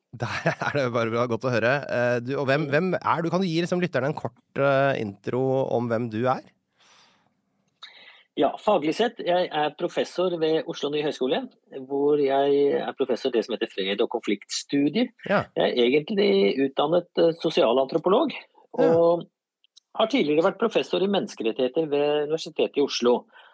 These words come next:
Speaker 2: Så jeg er en fyr som jobber, eh, tverrfaglig, eh, kan man si, og hopper litt fra, mm, teori og tema, eh, alt ettersom jeg finner det nødvendig.
Speaker 1: Skjønner. Du har aldri, du har liksom aldri jobbet på bensinstasjon og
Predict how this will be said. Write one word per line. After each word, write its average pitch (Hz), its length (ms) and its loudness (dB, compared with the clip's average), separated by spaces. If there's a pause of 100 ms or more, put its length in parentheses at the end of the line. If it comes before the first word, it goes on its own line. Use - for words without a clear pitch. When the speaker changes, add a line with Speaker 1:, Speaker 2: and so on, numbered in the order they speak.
(720)
Speaker 2:
Så 151 100 0 (360)
jeg 151 100 4
er 127 240 2
en 147 100 -2
fyr 120 220 -2
som 151 160 -2
jobber, 127 400 2
eh, 143 160 2 (160)
tverrfaglig, 131 720 0 (360)
eh, 131 160 0
kan 120 240 -6
man 117 100 -2
si, 98 240 -4 (220)
og 127 400 0
hopper 131 240 -2
litt 107 180 -2
fra, 123 320 2
mm, 123 160 -6 (640)
teori 139 600 2
og 139 540 0
tema, 113 460 0 (220)
eh, 120 180 -4
alt 127 200 -2
ettersom 117 400 -2
jeg 117 120 -2
finner 98 240 -4
det 120 200 2
nødvendig. 127 500 0 (180)
Speaker 1:
Skjønner. 104 420 -6
Du 123 60 -2
har 123 80 2
aldri, 147 200 0
du 123 60 -8
har 156 80 -4
liksom 147 180 -2
aldri 127 120 0
jobbet 117 160 -2
på 110 140 -4
bensinstasjon 104 500 -4
og 120 60 -4